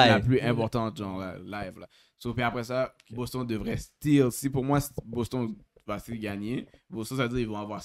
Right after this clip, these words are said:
Speaker 1: ils vont, ils vont défendre home court, ils vont gagner chez eux. C'est la game six, puis la game sept, là, c'est do or die, puis là, ils gagnera la game. Mais moi, je vois vraiment, non, aucunement,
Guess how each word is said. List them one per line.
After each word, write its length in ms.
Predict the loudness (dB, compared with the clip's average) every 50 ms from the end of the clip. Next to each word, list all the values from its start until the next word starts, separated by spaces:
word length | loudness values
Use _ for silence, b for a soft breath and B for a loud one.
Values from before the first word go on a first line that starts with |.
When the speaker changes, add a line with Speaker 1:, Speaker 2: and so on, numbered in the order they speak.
| -14 -16 -16
Speaker 1:
ils 120 | -14 -14
vont, 220 | -12 -12 -14 -14 -12 -12
ils 100 | -10 -8
vont 80 | -6 -4
défendre 460 | -2 -2 -2 2 2 2 2 2 0
home 100 | -2 -2
court, 200 | 0 0 0 0 0 -4 _ _ _ _ _ _ _ _ -14
ils 60 | -10 -8
vont 80 | -4
gagner 240 | -4 -2 -2 -2 -4
chez 260 | -4 -4 -4 -4 0
eux. 240 | 0 0 0 -2 -6 _ _ _ _ _ _ _ _ _ -14
C'est 220 | -10 -8 -6 -4
la 120 | -4 -4
game 180 | -6 -6 -8 -8
six, 280 | -8 -6 -6 -6 -6 -6
puis 240 | -6 -6 -6 -6 _ _ _ _ -8
la 160 | -4 -4 -2
game 240 | 2 6 6 6 6
sept, 240 | 6 2 -2 -2 0
là, 140 | -2 -4 -4
c'est 160 | -4 -6 -8
do 160 | -6 -6 -6 -6
or 60 | -4
die, 300 | -4 -4 -4 -4 -6 -8 _ _ _ _ _ _ _ _
puis 580 | -14 -12 -10 -6 -4 -4 -4 -4 -6 -8 -12 -12 -12
là, 120 | -10 -10
ils 80 | -8 -8
gagnera 300 | -10 -10 -10 -10 -10 -10
la 100 | -12 -12
game. 220 | -12 -12 -12 -10
Mais 200 | -8 -6 -6 -6 -6 -10 _ _ _ _ -20 -16 -16 -14 -10
moi, 260 | -8 -4 0 2 2 2
je 40 | 0
vois 160 | 0 -2 -4
vraiment, 520 | -4 -6 -6 -6 -4 -4 -4 -4 -6 -8 -12 -20 _ _ _ -10 -10
non, 140 | -10 -8 0 4
aucunement, 460 | 4 6 6 4 0 2 2 0 0